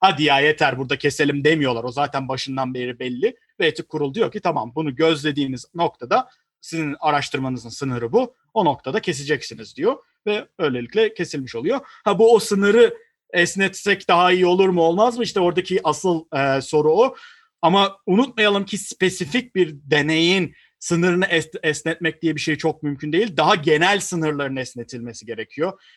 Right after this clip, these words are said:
İşte, e, mesela embriyo deney-, deneyleri, e, yavru oluşana kadar sürdürülmeli. Böylelikle do-, doğan yavrudaki etkiler de görülmeli dediğimiz zaman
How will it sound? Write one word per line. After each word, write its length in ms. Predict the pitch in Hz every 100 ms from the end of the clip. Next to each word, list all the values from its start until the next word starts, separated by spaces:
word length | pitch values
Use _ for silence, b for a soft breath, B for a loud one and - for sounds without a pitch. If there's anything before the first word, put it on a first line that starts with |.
| -
İşte, 160 | - 151 - 202
e, 200 | 147 135
mesela 540 | 143 147 127 151 165 - _ _ _ _ _
embriyo 460 | 160 160 170 175 151
deney-, 340 | 131 127 131
deneyleri, 540 | 127 120 117 120 196 220 B B -
e, 100 | 139
yavru 540 | 139 143 160 156 185
oluşana 400 | 175 165 190 190
kadar 280 | 180 139 127
sürdürülmeli. 840 | - 131 113 117 113 117 110 101 101
Böylelikle 340 | 139 135 160
do-, 280 | 143 147 156
doğan 240 | 143 151
yavrudaki 500 | 147 135 131 135 -
etkiler 460 | 160 147 156 160 156
de 60 | 151
görülmeli 520 | 139 139 131 131 127
dediğimiz 360 | 135 160 202
zaman 300 | 147 147 254